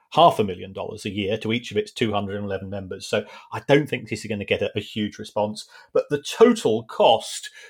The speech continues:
to, uh, fifa's members would probably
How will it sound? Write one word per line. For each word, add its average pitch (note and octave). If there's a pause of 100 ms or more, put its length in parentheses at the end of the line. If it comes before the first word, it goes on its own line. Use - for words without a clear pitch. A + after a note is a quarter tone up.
(160)
to, D3 (260)
uh, A2+
fifa's A2
members A2
would A#2+
probably B2